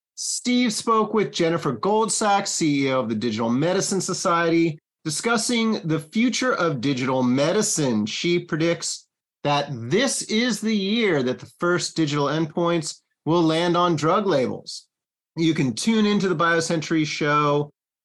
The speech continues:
wherever you get your podcasts, on our website, and on YouTube. Just go to YouTube, type in The BioCentury Show, and you'll land on that. You can check this out as a podcast. You can check it out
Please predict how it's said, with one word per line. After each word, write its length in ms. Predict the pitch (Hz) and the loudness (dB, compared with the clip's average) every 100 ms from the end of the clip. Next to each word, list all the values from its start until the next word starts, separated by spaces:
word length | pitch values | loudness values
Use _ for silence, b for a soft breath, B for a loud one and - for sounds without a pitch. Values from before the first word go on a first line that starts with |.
| _ | _
wherever 560 | 127 131 131 165 185 208 | -4 0 0 0 0 2
you 100 | 190 | 2
get 220 | 180 - | 0 -2
your 100 | 175 | -6
podcasts, 720 | - 202 202 208 190 185 156 | -2 -2 -2 -2 0 0 -2
on 80 | 131 | -2
our 140 | 117 | 0
website, 800 | 117 165 160 - 175 165 165 - _ _ _ _ _ | 0 0 0 0 0 0 0 -4 _ _ _ _ _
and 360 | 180 208 220 214 | -2 0 0 0
on 400 | 190 190 190 180 | 0 2 2 2
YouTube. 640 | 170 240 214 202 147 117 | 2 0 2 2 2 2
Just 440 | 107 131 - - _ - | 0 -2 -2 -10 _ -4
go 120 | 123 | -2
to 60 | |
YouTube, 580 | 123 160 156 175 165 151 | 0 0 0 2 2 0
type 300 | 156 135 127 | -2 -2 0
in 300 | 131 123 127 - | -2 0 -2 -6
The 60 | 120 | -4
BioCentury 680 | 127 117 110 143 131 143 | -2 -2 -2 -4 -4 -4
Show, 460 | 123 - 143 143 160 | -4 -2 0 2 2
and 120 | 127 | 0
you'll 200 | 117 107 | -2 -2
land 300 | 127 156 170 | -2 0 2
on 140 | 170 165 | 2 2
that. 340 | 170 170 - - | 0 -2 -6 -8
You 140 | 127 | -8
can 360 | 120 113 110 - _ _ | -4 -4 -4 -8 _ _
check 260 | - 165 160 | -6 -6 -4
this 160 | 156 160 | -4 -2
out 180 | 143 | -2
as 80 | 131 | -2
a 60 | 113 | -4
podcast. 640 | - 160 156 165 151 151 | -2 0 0 -2 -2 -2
You 80 | - | -4
can 100 | 113 | -8
check 280 | - 160 147 | -6 -6 -4
it 80 | 139 | -2
out 340 | 135 131 - | 0 0 -2